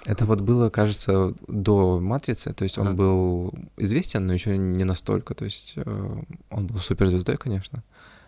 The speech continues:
Speaker 1: не таких масштабов, просто как обычно, а вот парень был его большим фанатом, и он пробил ему билет, он ему там, ну, просто обслужил как надо, и, простите, <laughs> прозвучало не очень.
Speaker 2: Нормально.
Speaker 1: Оказал услугу.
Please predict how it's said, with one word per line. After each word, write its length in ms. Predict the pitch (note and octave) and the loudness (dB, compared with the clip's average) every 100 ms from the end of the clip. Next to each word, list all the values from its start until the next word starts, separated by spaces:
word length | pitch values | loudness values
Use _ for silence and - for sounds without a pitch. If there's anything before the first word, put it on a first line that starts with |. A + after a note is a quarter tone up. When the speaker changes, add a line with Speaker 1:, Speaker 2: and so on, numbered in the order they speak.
| _ _ | _ _
Speaker 1:
не 100 | A2+ | -2
таких 280 | F#2+ F#2+ F#2+ | 0 0 -2
масштабов, 440 | G2 - G2+ G2+ - | -4 -4 -4 -4 -6
просто 220 | G2 - | -8 -6
как 160 | G2 G#2 | -4 -2
обычно, 320 | A#2 D#3 G2+ | -4 -2 -2
а 20 | |
вот 140 | G2 G#2 | -2 -2
парень 300 | - C#3+ G2+ | -2 0 0
был 100 | A2+ | 0
его 180 | G#2+ G2 | 2 2
большим 280 | G2 - F#2+ | 2 0 -4
фанатом, 440 | - B2+ D3+ A#2 - - - - _ _ | -2 -4 -4 -8 -12 -20 -20 -20 _ _
и 340 | - F#2+ F#2 F2+ | 0 2 2 0
он 140 | G2+ | 0
пробил 300 | F#2+ F#2+ F#2 | 0 2 2
ему 180 | F2+ F2+ | 2 2
билет, 400 | F2+ A#2 D#3 D3+ - | 0 0 0 -2 -6
он 180 | G2+ F#2 | -4 -2
ему 180 | F2+ | -2
там, 360 | F2+ G#2 G2+ - _ _ _ _ | -4 -4 -6 -10 _ _ _ _
ну, 540 | D2+ - - G2+ F2+ F2 | -14 -10 -4 -2 -2 -2
просто 420 | - - - F#2+ | -8 -6 -4 -2
обслужил 500 | - - - G2+ F#2 | -2 -4 -2 0 0
как 160 | G2 - | 0 -2
надо, 240 | D3 C#3 | -2 0
и, 460 | - G2+ G2 G2 - - _ | 0 2 2 2 0 -8 _
простите, 380 | - - - - - - - | -20 -14 2 8 8 6 0
<laughs> 280 | C#3+ - A#2 | 0 2 2
прозвучало 460 | B2 - A#2 - B2 | 2 2 0 2 4
не 200 | A#2+ B2 | 6 4
очень. 320 | B2 B2+ - C3+ - B3+ C4 B3 G#3+ F#3+ | 2 0 0 0 6 6 8 4 2 0
Speaker 2:
Нормально. 360 | G#2 F#2+ F#2 | -2 -4 -6
Speaker 1:
Оказал 380 | G2 - G#2 A#2 | 0 4 8 8
услугу. 380 | A2 F#2+ E2+ - | 6 4 2 -2